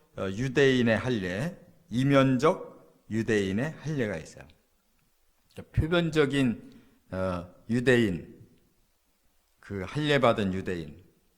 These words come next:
겉으로만 하나님 백성 같고 사실은 하나님 백성 아니다. 그러나 이면적인 유대인의 할례, 이 말은 뭐냐면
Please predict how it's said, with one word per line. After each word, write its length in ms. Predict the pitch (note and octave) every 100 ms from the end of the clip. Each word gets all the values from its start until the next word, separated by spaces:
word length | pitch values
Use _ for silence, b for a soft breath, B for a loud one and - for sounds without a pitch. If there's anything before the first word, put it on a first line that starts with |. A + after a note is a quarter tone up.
| G#2+
겉으로만 800 | - C#3+ C#3 - D3+ D#3+ D3+ D3
하나님 480 | C3+ - D3 D3 C#3
백성 340 | A2+ G#2+ A#2 G#2+
같고 640 | F#2 - D3 C3+ - b b b b
사실은 640 | _ - A#2+ C3 C#3+ G3+ - _ _ _ _
하나님 340 | - D3 B2
백성 280 | F#2+ - B2
아니다. 400 | F#2+ A2 A#2+ F#2 _ _ _ _
그러나 520 | - D3 B2+ E2 - B B B B
이면적인 1080 | C3+ E3+ F#3 F3+ E3 D#3+ D3 E3+ F#3 - -
유대인의 520 | B2 B2 C#3 C3 A#2+
할례, 480 | F#2+ C3 A2 D2+ - _ _ _ _ _ _ _ _
이 80 | -
말은 360 | G#2 G2+ A#2+ F#2+
뭐냐면 580 | G#2 G2+ G2 C3 F2+